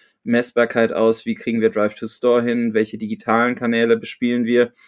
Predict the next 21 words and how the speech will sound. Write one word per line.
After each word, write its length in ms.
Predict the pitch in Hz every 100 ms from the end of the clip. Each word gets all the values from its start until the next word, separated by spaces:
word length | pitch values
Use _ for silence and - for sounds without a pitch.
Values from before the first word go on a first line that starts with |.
| _ _
Ähm, 460 | - 110 110 110 107
und, 440 | 110 113 110 104 -
äh, 40 |
eine 260 | 107 110 113
Marke, 320 | 110 139 143
die 100 | 123
sehr 240 | 117 139
stark 340 | 156 - 127 -
in 80 | 127
den 120 | 120
neunzigern 440 | 123 139 123 123
über 200 | 120 123
T 160 | 117 117
V 200 | 120 117
gewachsen 460 | 110 117 - - 127
ist, 280 | 135 131
die 80 | 120
einen 160 | 120 107
Claim 320 | - 123 139
geprägt 420 | 127 - 127 -
hat, 220 | 131 117